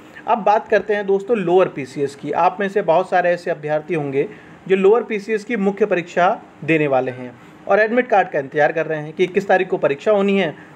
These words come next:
और admit card अभी तक पता ही नहीं कि आएगा भी या नहीं आएगा।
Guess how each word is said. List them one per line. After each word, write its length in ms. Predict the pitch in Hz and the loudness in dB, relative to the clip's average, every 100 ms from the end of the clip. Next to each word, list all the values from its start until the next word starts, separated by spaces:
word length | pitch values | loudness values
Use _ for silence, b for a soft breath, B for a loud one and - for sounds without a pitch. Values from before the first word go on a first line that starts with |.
| - | 0
और 100 | 180 | 2
admit 300 | 196 190 202 | 4 0 -2
card 200 | 175 160 | 0 0
अभी 140 | 151 | 0
तक 160 | 147 147 | -4 -6
पता 160 | 147 160 | -4 0
ही 60 | 165 | 0
नहीं 140 | 165 | -2
कि 100 | 165 | 2
आएगा 300 | 147 151 156 | 2 4 2
भी 160 | 151 160 | 0 0
या 60 | |
नहीं 240 | 151 147 156 | 0 -2 -2
आएगा। 280 | 143 139 | -2 -2